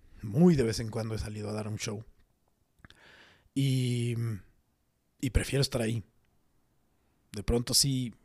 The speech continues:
necesito dar el show presencial y, y he arriesgado un poco al hacerlo, tomando todas las medidas. De todas maneras es un riesgo, ¿pa' qué me hago pendejo? No a la negación. Eh, porque desde un principio dije, "Esto va pa' largo".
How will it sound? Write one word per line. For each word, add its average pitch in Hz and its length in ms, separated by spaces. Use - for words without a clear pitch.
necesito 104 680
dar 120 200
el 117 140
show 117 200
presencial 110 640
y, 101 320
y 104 160
he 107 120
arriesgado 110 720
un 107 120
poco 113 360
al 104 80
hacerlo, 117 460
tomando 127 280
todas 120 200
las 110 120
medidas. 110 440
De 107 120
todas 107 180
maneras 104 380
es - 100
un 107 140
riesgo, 113 340
¿pa' - 140
qué 107 100
me 104 100
hago 101 120
pendejo? 113 500
No 107 300
a 104 60
la 107 100
negación. 110 520
Eh, 143 800
porque 143 300
desde 143 200
un 160 60
principio 170 320
dije, 165 220
"Esto 160 180
va 165 140
pa' 165 80
largo". 147 400